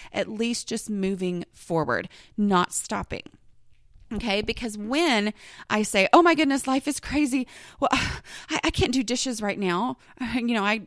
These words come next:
I need to sit here and worry about something for ten minutes instead of doing dishes." Well, then after,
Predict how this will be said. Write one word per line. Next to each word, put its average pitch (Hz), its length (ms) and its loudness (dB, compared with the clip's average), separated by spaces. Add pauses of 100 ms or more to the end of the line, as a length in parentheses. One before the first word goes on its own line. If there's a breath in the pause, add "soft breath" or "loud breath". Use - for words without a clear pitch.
I 226 60 -2
need 247 140 0
to 226 80 -2
sit - 240 -4
here 247 200 -2
and 180 180 -4
worry 220 260 2
about 165 180 0
something 156 380 -6
for 170 120 -10
ten 170 220 -4
minutes - 320 -6
instead 175 240 -6
of 165 100 -6
doing 170 240 -6
dishes." - 440 -8 (360 loud breath)
Well, 233 280 -2 (100)
then 240 640 2 (1040 soft breath)
after, 180 520 0